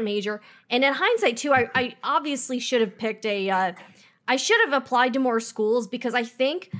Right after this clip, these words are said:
Speaker 2: I had, I got a pretty high S A T score, and I really could have gone, I could have gotten more of a full ride at other schools, and I should have looked into those options more because I was a very appealing candidate to, like, state schools, and I really didn't,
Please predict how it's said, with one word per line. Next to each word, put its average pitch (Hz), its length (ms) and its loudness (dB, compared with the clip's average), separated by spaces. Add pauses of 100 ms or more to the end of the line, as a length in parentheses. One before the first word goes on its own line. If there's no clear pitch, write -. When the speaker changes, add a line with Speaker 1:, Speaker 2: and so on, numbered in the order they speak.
(400)
Speaker 2:
I 269 80 2
had, 339 280 2
I 254 100 0
got 427 220 2
a - 20 -6
pretty 311 260 -4
high 254 220 0
S 240 160 -2
A 233 80 -2
T 220 180 -10
score, 269 320 -2
and 262 100 0
I 247 60 0
really 254 320 -4
could 262 180 -6
have 220 140 -4
gone, 220 400 0 (280)
I 247 100 0
could 427 180 2
have 330 80 0
gotten 277 520 2
more 247 360 6
of 233 60 2
a 247 80 -2
full 240 260 0
ride 214 300 2
at 196 100 -4
other 185 200 -6
schools, 214 540 -2 (300)
and 202 120 -4
I 202 60 -2
should 262 240 0
have 233 140 0
looked 226 220 0
into 220 160 0
those 196 180 -4
options 214 540 -4
more 254 400 2 (280)
because 220 440 -2 (240)
I 247 140 2
was 269 140 0
a 277 60 2
very 302 340 2
appealing 269 540 -2
candidate 226 540 -4
to, 233 140 -4
like, 196 200 -6
state 226 400 -4
schools, 233 400 -2 (240)
and 220 140 -2
I - 20 -2
really 214 360 0
didn't, 196 480 -4